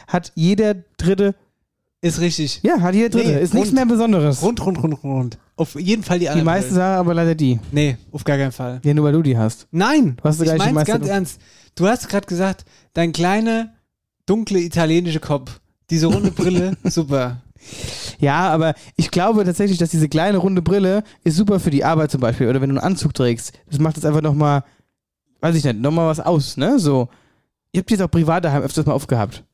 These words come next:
Speaker 1: So, einfach mal, um mich so dran gewöhnen und wie es so ist. Ist ja jetzt nur Fensterglas drin. Oder was auch immer für Glas. <laughs> Auf jeden Fall dachte ich mir so für die, für, für, für die Arbeit oder auch für so.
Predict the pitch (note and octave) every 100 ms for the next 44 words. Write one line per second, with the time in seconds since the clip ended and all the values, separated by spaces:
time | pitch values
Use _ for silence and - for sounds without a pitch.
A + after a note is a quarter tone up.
0 | _ _ _ _ _ _ - C#3 B2 -
1 | - E3 E3+ D#3 C#3+ C#3+ - C#3 C#3 C3
2 | C3 G3 A3 G#3 E3+ D3 C#3+ C#3+ F3 A3+
3 | - - _ _ _ - D3 C3+ C#3 C3+
4 | F3 F#3 E3+ E3 - E3+ F3 - _ _
5 | _ _ _ _ _ C3+ B2+ B2+ B2 F3
6 | E3 D3+ D3 D3 E3+ - - - - -
7 | - - - - - - - - - -
8 | - - E3 D#3 E3 E3+ E3+ F3 F3 E3+
9 | _ _ _ _ _ _ F#3 F3+ - E3+
10 | D#3+ C#3+ - - C#3+ C3 - B2 A#2+ -
11 | _ - - B2 D#3+ F#3+ C#3 A#2+ - C3+
12 | C3+ F#3+ D4